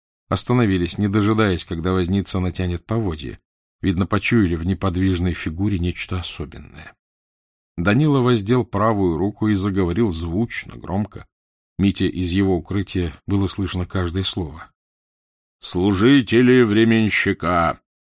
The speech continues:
я знаю, что вы стали преступниками не по своей воле, а по принуждению вашего начальника и господина. Отпустите пленницу, и обещаю, с вами не случится ничего дурного».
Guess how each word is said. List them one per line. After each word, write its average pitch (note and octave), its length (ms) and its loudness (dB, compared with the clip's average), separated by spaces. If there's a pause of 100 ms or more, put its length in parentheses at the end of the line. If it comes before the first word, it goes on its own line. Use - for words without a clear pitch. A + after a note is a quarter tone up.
(260)
я B2 160 2
знаю, C3 380 4
что E2 220 -4
вы F#2+ 100 0
стали G2 340 0
преступниками F#2+ 920 0
не F#2+ 200 4
по G2+ 180 -2
своей F#2 480 2
воле, B1+ 440 -4 (400)
а E2 220 2
по G2 180 0
принуждению G2 800 2
вашего G2 380 0
начальника F2+ 680 -2
и D#2 80 -4
господина. B1 840 -10 (640)
Отпустите A#2+ 880 4
пленницу, F2+ 760 -2 (280)
и F2+ 60 0
обещаю, F#2+ 760 0
с - 120 -6
вами G#2 380 2
не G2+ 140 2
случится G#2+ 720 0
ничего A#2+ 640 4
дурного». D2+ 720 -2